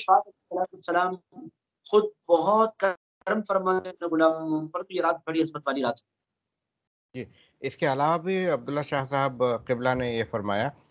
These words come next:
Speaker 2: कि तमाम दिन और रात में कुछ हासिल करने के लिए कुछ करना पड़ता है, यानी कि
Speaker 1: बिल्कुल।
Speaker 2: इबादत करनी पड़ती है। Even शब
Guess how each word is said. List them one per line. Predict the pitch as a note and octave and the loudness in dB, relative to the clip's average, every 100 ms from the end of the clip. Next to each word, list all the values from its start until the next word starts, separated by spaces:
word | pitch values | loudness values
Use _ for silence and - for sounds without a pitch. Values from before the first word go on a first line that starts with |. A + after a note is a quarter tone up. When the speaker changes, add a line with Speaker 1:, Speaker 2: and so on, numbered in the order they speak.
| _ _ - | _ _ 0
Speaker 2:
कि | C#3 C#3 A#2+ - _ _ _ _ _ _ _ _ _ _ _ | 4 6 6 4 _ _ _ _ _ _ _ _ _ _ _
तमाम | C3 B2+ D3+ F3 | 2 4 4 4
दिन | C#3+ D3+ | 2 0
और | D#3+ C#3+ | 2 2
रात | B2+ B2 C3+ B2+ | 4 4 4 0
में | A#2 - _ _ _ _ - | -4 -4 _ _ _ _ 0
कुछ | E3 - | 0 2
हासिल | B2+ C3 F3+ F3+ | 2 4 0 -2
करने | E3 D3+ D#3 | -2 0 -2
के | D#3 D#3 | -2 -2
लिए | D3+ E3 F#3 | -2 -4 -4
कुछ | F#3 - | -4 0
करना | C#3 B2+ C#3 | 2 4 2
पड़ता | B2 - G#2 | 2 0 -2
है, | F#2+ - _ _ _ _ _ _ _ _ _ _ _ | -2 -12 _ _ _ _ _ _ _ _ _ _ _
यानी | C3+ D3 D#3+ | 2 2 2
कि | F3+ | 0
Speaker 1:
बिल्कुल। | D#3 | 0
Speaker 2:
इबादत | B2 C3 B2 D3 C#3+ | 4 4 6 4 4
करनी | C3 - B2 | -6 -8 -16
पड़ती | A2 G2+ G#2+ | -16 -14 -14
है। | F2+ F2 _ _ _ _ _ _ _ _ _ _ _ | -14 -16 _ _ _ _ _ _ _ _ _ _ _
Even | D3 D#3 F3+ G3 - | 0 4 4 2 -2
शब | - C3+ C3 | 2 4 4